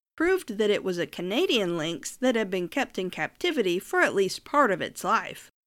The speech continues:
In nineteen twenty-seven, newspapers reported a lynx caught in Scotland.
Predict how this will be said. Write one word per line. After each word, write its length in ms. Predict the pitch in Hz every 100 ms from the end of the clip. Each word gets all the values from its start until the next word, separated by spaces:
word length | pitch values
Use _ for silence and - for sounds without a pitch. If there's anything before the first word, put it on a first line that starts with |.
| _ _ _
In 160 | 185 214
nineteen 440 | 254 262 220 190
twenty-seven, 880 | - 190 180 170 349 370 240 185 196
newspapers 680 | 294 370 - 202 202 208 196
reported 540 | 196 - 185 190 190
a 80 | 185
lynx 400 | 185 208 - -
caught 320 | - 185 170
in 160 | 165 156
Scotland. 640 | - 185 277 151 69 -